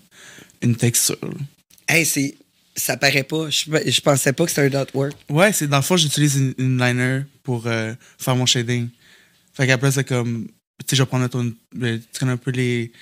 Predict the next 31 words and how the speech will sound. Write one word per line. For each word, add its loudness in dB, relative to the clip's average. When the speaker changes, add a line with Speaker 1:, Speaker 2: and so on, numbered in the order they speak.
Speaker 1:
les 0
aiguilles 0
et 0
tout -10
dans 0
le -2
monde -2
du -8
tatouage. -2
Speaker 2:
Ouais, 8
Speaker 1:
Fait 6
que 6
Speaker 2:
ouais, 6
Speaker 1:
je 0
Speaker 2:
ouais. 2
Speaker 1:
vais 2
prendre 0
une -2
trois -2
R -6
L, 2
puis 0
je 6
vais 2
juste 0
comme -2
faire 0
mon 2
shading 2
avec -2
ça. -4